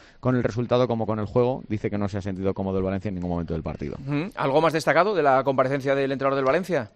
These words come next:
Speaker 1: Bueno, luego ha seguido diciendo, por ejemplo, en el caso de Diacabí no ha querido hacer sangre con la, con la expulsión. Ha dicho que la primera amarilla ha tenido dudas, pero que la segunda era de expulsión y que estaban contentos con su juego.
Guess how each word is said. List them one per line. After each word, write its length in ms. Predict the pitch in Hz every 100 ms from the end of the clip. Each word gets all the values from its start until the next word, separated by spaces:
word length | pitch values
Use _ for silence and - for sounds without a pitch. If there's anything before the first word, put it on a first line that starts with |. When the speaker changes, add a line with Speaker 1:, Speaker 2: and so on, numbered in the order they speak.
| _
Speaker 1:
Bueno, 400 | - 139 160 151
luego 260 | 147 143 156
ha 60 | 151
seguido 320 | 165 156 156
diciendo, 340 | 143 160 151
por 140 | 135 123
ejemplo, 320 | 147 135 127
en 60 |
el 80 | 120
caso 220 | 127 127
de 100 | 139
Diacabí 360 | 135 135 127 131
no 80 | 131
ha 60 |
querido 220 | 123 123 120
hacer 180 | 117
sangre 280 | 113 123 117
con 160 | 113 113
la, 640 | 110 110 107 107 104 98 -
con 200 | 117 113
la 80 | 110
expulsión. 580 | - 110 127 143 139 127
Ha 80 | 117
dicho 260 | 113 127
que 600 | 113 113 113 110 107 107 98
la 160 | 110
primera 300 | 110 120 123
amarilla 300 | 123 123 123
ha 40 | 117
tenido 280 | 117 113
dudas, 280 | 113 127 117
pero 160 | 110 107
que 60 | 101
la 100 | 98
segunda 320 | 98 107 104
era 120 | 101
de 60 | 104
expulsión 440 | - 104 98 120
y 40 | 107
que 80 | 92
estaban 240 | 95 95
contentos 380 | 98 98 98 90
con 220 | 101 98
su 140 | 104
juego. 340 | 101 123 127